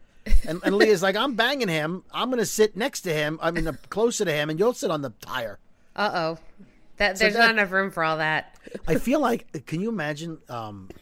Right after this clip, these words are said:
Speaker 1: Carol gets her alone and kills her?
Speaker 2: I could,
Speaker 1: Like
Speaker 2: I could low-key see it happening. I really could. I, could you
Speaker 1: By the
Speaker 2: imagine?
Speaker 1: way, it
Speaker 2: 'Cause
Speaker 1: sounded like
Speaker 2: Carol's
Speaker 1: you s-
Speaker 2: savage.
Speaker 1: I know you said low-key, but it sounded like you said Loki, and Loki
Speaker 2: Oh.
Speaker 1: from,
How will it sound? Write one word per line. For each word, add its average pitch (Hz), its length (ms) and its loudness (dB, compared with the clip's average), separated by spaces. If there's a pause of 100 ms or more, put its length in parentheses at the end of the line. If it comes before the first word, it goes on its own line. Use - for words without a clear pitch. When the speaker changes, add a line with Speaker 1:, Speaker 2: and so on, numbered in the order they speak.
Speaker 1:
Carol 139 320 0
gets 135 240 -4
her 143 100 -4
alone 120 500 -6 (460)
and 120 280 -8
kills 135 260 -4
her? 170 220 -4 (1040)
Speaker 2:
I 226 140 2
could, - 120 -2
Speaker 1:
Like 165 200 2 (280)
Speaker 2:
I 226 120 10
could 311 160 0
low-key 214 360 -2
see 190 200 -4
it 170 80 -4
happening. 156 480 -8 (160)
I 180 80 0
really 180 280 0
could. 170 360 -4 (100)
I, 175 180 -2
could 160 220 -10
you 214 100 -6
Speaker 1:
By - 20 -4
the 196 60 4
Speaker 2:
imagine? 175 160 8
Speaker 1:
way, 170 100 6
it 165 40 0
Speaker 2:
'Cause 240 80 0
Speaker 1:
sounded 233 160 6
like 226 140 10
Speaker 2:
Carol's 247 100 4
Speaker 1:
you 165 40 6
s- - 40 -2
Speaker 2:
savage. 220 640 6 (120)
Speaker 1:
I 208 120 6
know 247 100 4
you 254 120 4
said 208 200 4
low-key, 165 600 2
but 160 120 -2
it 139 80 -8
sounded 196 160 2
like 175 100 4
you 147 60 -6
said 147 160 -2
Loki, 156 420 -2
and 147 200 -6
Loki 185 260 4
Speaker 2:
Oh. 233 200 6
Speaker 1:
from, 147 180 2